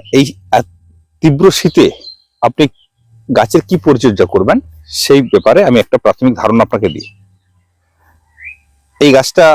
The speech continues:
আমাদের প্রায় দেড় বছরের গাছ। গাছটার প্রাথমিক কিছু ফলন আপনাদেরকে আমি দেখানোর চেষ্টা করছি। এই গাছেতে একেবারে নিচের থেকে আপনি দেখেন,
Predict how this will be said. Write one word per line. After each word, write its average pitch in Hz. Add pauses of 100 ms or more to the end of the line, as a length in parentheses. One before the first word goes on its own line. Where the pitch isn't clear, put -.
(400)
আমাদের 127
প্রায় 127
দেড় 110
বছরের 151
গাছ। 160 (880)
গাছটার 113
প্রাথমিক 127
কিছু 147
ফলন 135
আপনাদেরকে 117 (280)
আমি 123 (260)
দেখানোর 113
চেষ্টা 120
করছি। 135 (2000)
এই 123
গাছেতে 120 (1300)
একেবারে 175
নিচের 151 (100)
থেকে - (1300)
আপনি 120 (140)
দেখেন, 98